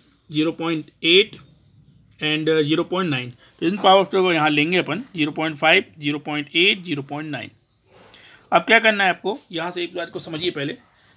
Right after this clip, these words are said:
अब हमें क्या करना है, अपने लोड की केवीए को अगर निकालना है, तो हम क्या करेंगे, जो किलोवाट है,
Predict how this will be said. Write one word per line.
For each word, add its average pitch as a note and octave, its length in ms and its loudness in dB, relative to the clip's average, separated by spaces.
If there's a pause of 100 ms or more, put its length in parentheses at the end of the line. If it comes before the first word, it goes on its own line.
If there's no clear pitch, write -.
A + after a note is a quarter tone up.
(120)
अब G3+ 160 -2
हमें A#3 180 0
क्या A3+ 100 2
करना A3 220 2
है, - 60 4
अपने A#3+ 200 0
लोड F#3+ 400 4
की G3 260 2
केवीए F#3+ 720 4
को G#3 120 -6
अगर G3 140 -2
निकालना D#3 440 -6
है, C3 140 -10 (640)
तो D3+ 60 -4
हम F3+ 120 -2
क्या G#3+ 140 4
करेंगे, F#3 400 2 (460)
जो F#3 80 0
किलोवाट G3 680 2
है, B2 120 -12